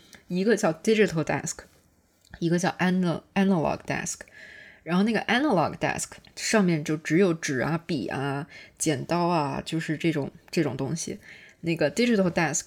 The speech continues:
就是他的电脑啊和电子产品各种东西。然后他就说要在这两个 desk 之间来回的工作，不能只在其中一个桌子上工作。然后所以我，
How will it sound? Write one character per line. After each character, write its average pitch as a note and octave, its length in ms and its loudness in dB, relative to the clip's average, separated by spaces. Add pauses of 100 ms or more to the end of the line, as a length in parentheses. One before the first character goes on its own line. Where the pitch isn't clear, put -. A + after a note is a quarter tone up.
就 D#3 120 -2
是 D#3 140 -4
他 - 160 -6
的 D3+ 100 -2
电 E3+ 240 2
脑 B2 100 -4
啊 - 120 -10
和 D#3+ 180 -4
电 E3+ 160 0
子 D#3 100 -2
产 C3+ 220 -4
品 C3+ 220 -8
各 D3 100 -6
种 - 160 -10
东 E3+ 160 -10
西。 - 220 -14 (340)
然 D#3+ 140 -2
后 F3+ 60 -2
他 G3 100 0
就 F3+ 160 0
说 D#3+ 340 -2 (320)
要 G3 180 2
在 F#3 160 2
这 A3 180 2
两 F3+ 200 0
个 - 80 -8
desk D#3 400 -4 (300)
之 E3 180 -4
间 E3+ 380 -2
来 C#3 200 -4
回 C3 360 -2
的 C3+ 380 0
工 C#3+ 240 -6
作， - 320 -4 (240)
不 G#3 140 4
能 D#3 200 0
只 C#3+ 160 -4
在 C#3+ 200 0
其 - 180 -6
中 D3+ 180 -2
一 C3+ 160 -2
个 D3+ 200 4
桌 D3 180 2
子 C#3 100 -2
上 D3 200 -6
工 C#3 200 -6
作。 G#2 240 -6 (640)
然 D#3 140 -2
后 D#3+ 140 0
所 D#3 180 0
以 D#3+ 60 4
我， C#3+ 220 2